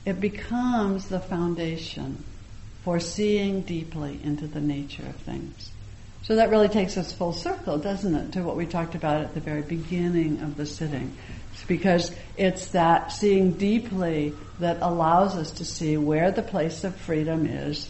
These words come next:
in any particular moment, and where the place in any particular moment is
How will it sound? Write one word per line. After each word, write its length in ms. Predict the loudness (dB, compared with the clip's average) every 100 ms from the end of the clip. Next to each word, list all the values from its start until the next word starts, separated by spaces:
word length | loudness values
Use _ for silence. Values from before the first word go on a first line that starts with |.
| -4
in 300 | -2 0 0
any 340 | 0 0 -4 -6
particular 520 | -8 -8 -8 -6 -2
moment, 460 | 0 0 0 -2 -4 -8 -12 -12 -4
and 300 | 2 4 4
where 340 | 6 6 6 6
the 120 | 4
place 460 | 2 0 0 -2
in 140 | -4 -2
any 200 | 0 -2
particular 540 | -4 -8 -8 -6 0
moment 440 | 2 2 2 0 -4
is 260 | -4 -4